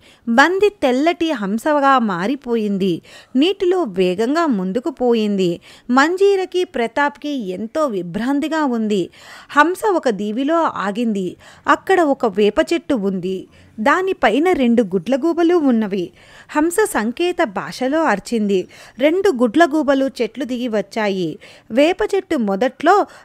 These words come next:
రెండు త్రవ్వసాగాయి. పెద్ద తాళం తెచ్చి హంసకిచ్చాయి. హంస దాన్ని అందుకొని నీటిలో మునిగిపోయింది. నీటి కింద చిన్న మండపం ఉంది. దానికి గాజు తలుపులు ఉన్నవి. హంస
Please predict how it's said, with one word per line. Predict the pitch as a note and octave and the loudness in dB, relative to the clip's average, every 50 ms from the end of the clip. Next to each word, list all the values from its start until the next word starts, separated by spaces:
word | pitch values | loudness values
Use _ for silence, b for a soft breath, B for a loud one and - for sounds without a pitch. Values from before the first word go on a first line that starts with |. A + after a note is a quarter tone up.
| B | B
రెండు | - A#3 B3 C4 D#4 D#4+ F#4 F#4 | 0 2 2 2 2 2 0 0
త్రవ్వసాగాయి. | - - - G#3+ G3+ F#3 A3+ D#4 D4+ - A#3+ G#3+ G3 G#3+ G3 F#3 F3 E3 E3 D3+ B B B B B B - - | 0 0 0 0 0 0 -2 -2 -2 0 -2 0 0 0 0 0 0 -2 -4 -6 B B B B B B -2 0
పెద్ద | E4 E4+ A#3+ B3 B3 B3+ - F#4+ | 0 0 -2 -4 -6 0 0 0
తాళం | C#4+ C#4+ - D4 C4 B3+ C#4 D4+ D4+ C#4+ | 0 2 2 2 2 4 2 2 0 0
తెచ్చి | - C#4 A#3+ - _ - C4+ D4 | 0 -2 -2 -2 _ -6 -4 -4
హంసకిచ్చాయి. | C4+ A3 G3+ G3+ G#3+ - D4+ D4 - B3+ A3+ - - A#3 G3+ F#3 F#3+ F#3 E3+ E3 - B B B B B B B | -4 -4 -4 -4 -2 -2 -2 -2 -2 -6 -8 -4 -2 -2 -2 0 -2 -2 -4 -6 -8 B B B B B B B
హంస | - D4+ E4 E4+ - - G#4 | -2 -2 -2 0 0 0 0
దాన్ని | D4 D#4+ D4 B3 A#3+ A#3 A#3+ | 2 4 2 4 4 2 0
అందుకొని | A#3 - G3+ G3 G3 G3+ B3+ - - A3+ C4 F4+ F#4+ D4+ b b b b b b | 0 -2 -2 -2 -2 -2 -2 -2 0 0 0 0 -2 -4 b b b b b b
నీటిలో | B3+ C#4+ F#4 F#4+ - F4+ F4+ F#4 | -2 0 0 2 2 2 2 4
మునిగిపోయింది. | D#4 C4+ B3 A3+ A3 A#3 E4+ E4+ - C4 A#3+ A#3+ G#3+ G3+ F#3 F3 E3+ E3+ D#3 - B B B B B B | 4 2 2 0 0 -2 -4 -2 0 0 2 2 2 0 0 -2 -2 -2 -4 -8 B B B B B B
నీటి | B3+ C4+ D#4+ F#4 G#4 G4+ G#4+ G#4 | 0 2 2 2 2 2 2 0
కింద | G#4 - E4+ D4 C4+ A#3 | 2 2 0 2 2 2
చిన్న | B3+ C4 C4 - - D4 C4 D4 D#4 D#4 D#4 | 2 0 -2 -4 -6 -4 -2 -2 0 0 0
మండపం | D4 B3 G#3+ G3 F#3+ G3 A#3 B3 - D4 D4 C4+ A3+ | 0 0 0 -2 -2 -2 -2 -2 -2 0 0 0 0
ఉంది. | G#3 G#3 G3+ F3+ F#3+ F3+ E3+ - b b b b b b G#3 | 0 -2 -2 0 0 -2 -2 -4 b b b b b b 0
దానికి | G3+ C#4 D4+ E4 E4+ D4+ F4 D4+ | 2 4 4 4 2 0 -2 -2
గాజు | G3+ G#3 F#3 E3 G3+ A3 D4+ | 0 -2 0 0 0 -2 0
తలుపులు | - D#4+ D4+ D#4 - D#4 C#4+ C4+ | 0 2 0 2 0 0 0 0
ఉన్నవి. | G#3+ A3+ A3 G#3+ G#3+ G#3 G3 F3+ F#3+ E3+ D#3+ - b b b b b b b | 0 0 0 0 0 0 0 0 0 -2 -2 -6 b b b b b b b
హంస | - D4 D4+ F4 | 2 4 4 4